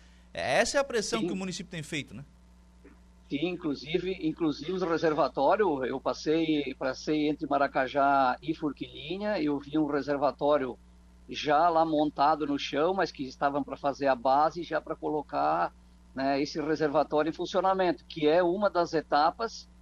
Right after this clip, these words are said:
Speaker 2: né, desse projeto que o Maracajá tanto tá solicitando e que tanto precisa, Lucas.
Speaker 1: Uhum.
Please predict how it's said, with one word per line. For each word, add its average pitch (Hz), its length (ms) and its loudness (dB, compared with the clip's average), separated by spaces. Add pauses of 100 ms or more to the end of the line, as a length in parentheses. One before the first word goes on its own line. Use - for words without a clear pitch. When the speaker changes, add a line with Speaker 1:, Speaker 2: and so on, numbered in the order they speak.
(400)
Speaker 2:
né, 151 220 2
desse 170 400 -2
projeto 175 580 -2
que 180 100 -8
o 170 40 -4
Maracajá 165 500 0
tanto 170 400 -4
tá 170 140 -6
solicitando 151 720 -4
e - 20 -10
que 175 120 -14
tanto 180 220 -4
precisa, 147 560 -8
Lucas. - 380 -14 (380)
Speaker 1:
Uhum. 113 300 -10